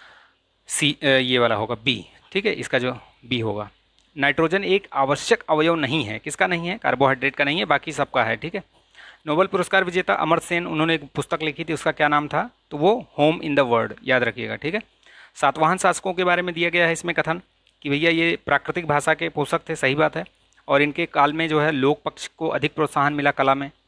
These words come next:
तो सही है, ये दोनों कथन सही हैं, ठीक है, तो ये बी होगा, ठीक।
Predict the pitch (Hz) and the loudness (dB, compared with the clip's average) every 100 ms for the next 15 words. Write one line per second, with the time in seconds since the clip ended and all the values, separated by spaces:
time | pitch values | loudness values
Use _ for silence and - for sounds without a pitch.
0 | _ - - 123 143 135 143 120 131 139 | _ -18 -4 -2 -2 -2 -4 -2 -2 0
1 | 143 143 139 135 135 131 151 _ 139 143 | 0 0 -2 -4 -4 -6 -12 _ -6 -4
2 | 185 - _ _ 135 131 123 117 139 127 | -4 -8 _ _ -2 0 0 -2 0 2
3 | 127 131 - _ - 214 | 0 -4 -10 _ -2 -2